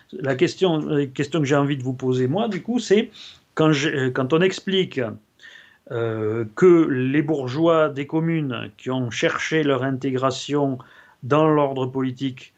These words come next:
féodal, ce qui a été possible notamment à travers la création des États généraux, que nous disons que ça, c'était la gauche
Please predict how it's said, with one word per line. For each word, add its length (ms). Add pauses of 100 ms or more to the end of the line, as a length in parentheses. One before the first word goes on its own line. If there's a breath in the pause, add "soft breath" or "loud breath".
(100)
féodal, 540
ce 160
qui 180
a 40
été 200
possible 400
notamment 480
à 60
travers 320
la 100
création 380
des 180
États 180
généraux, 600 (440 loud breath)
que 100
nous 120
disons 320
que 120
ça, 360
c'était 380
la 160
gauche 580